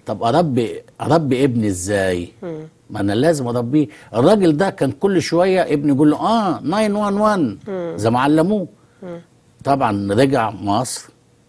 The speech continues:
Speaker 1: وخد ابنه معاه، وما صبرش لما يوصل البيت في المطار. <laughs> عدم العافية. <laughs> ما حدش بيقول له: "أنت بتعمل إيه؟"
Speaker 2: آه. مم.
Speaker 1: لكن هنا في حاجات تانية تأدب. تايم اوت،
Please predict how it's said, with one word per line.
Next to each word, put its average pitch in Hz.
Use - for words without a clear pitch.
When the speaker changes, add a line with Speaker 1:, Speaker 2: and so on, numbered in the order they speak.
Speaker 1:
وخد 120
ابنه 110
معاه، 101
وما 120
صبرش 147
لما 117
يوصل 120
البيت 107
في 135
المطار. 120
<laughs> -
عدم 117
العافية. 107
<laughs> -
ما 101
حدش 113
بيقول 120
له: 131
"أنت 113
بتعمل 120
إيه؟" 208
Speaker 2:
آه. 226
مم. 190
Speaker 1:
لكن 120
هنا 185
في 170
حاجات 185
تانية 208
تأدب. 160
تايم 123
اوت، 104